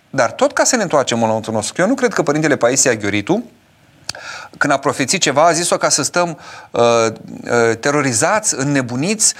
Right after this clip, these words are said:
urmărind știrile, să vedem când se întâmplă. Nu, ci tot ca să în-, ducem s-, către lăuntrul nostru și să facem pocăință, bine știind că nu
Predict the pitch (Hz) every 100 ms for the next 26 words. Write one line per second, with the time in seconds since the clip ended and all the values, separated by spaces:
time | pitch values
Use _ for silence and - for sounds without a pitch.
0 | - 131 139 139 170 170 - 190 185 160
1 | 175 175 226 180 160 135 107 95 95 -
2 | - - - _ 185 320 330 127 - 165
3 | - 349 - 202 160 208 285 - - -
4 | - - 165 180 139 - - 165 175 170
5 | 156 - _ - 151 226 294 254 214 -
6 | - 196 180 170 185 294 233 165 202 -
7 | 233 - 170 - 247 247 233 247 240 254
8 | 247 175 156 233 214 - 214 240 240 226
9 | - 247 311 302